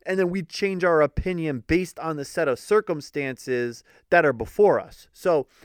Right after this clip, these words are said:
I definitely think that there was a reevaluation that went on within the Colts, and I think now Wentz went from not an option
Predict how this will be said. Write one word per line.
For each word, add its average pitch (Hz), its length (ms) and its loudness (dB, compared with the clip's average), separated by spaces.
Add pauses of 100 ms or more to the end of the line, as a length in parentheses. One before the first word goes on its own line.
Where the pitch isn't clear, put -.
(140)
I 135 100 -2
definitely 220 420 2
think 180 320 -4
that 156 160 0
there 160 80 0
was 143 160 -6
a 131 40 -2
reevaluation 143 1040 -2
that 139 140 -6
went 139 160 -6
on 143 160 -6
within 135 220 -8
the 120 80 -10
Colts, 208 260 0
and 147 140 -4
I 143 80 -2
think 165 280 -10
now 127 540 -2 (300)
Wentz 156 340 -4
went 151 240 -6
from 113 320 -8
not 151 220 -2
an 214 100 -6
option 214 480 -4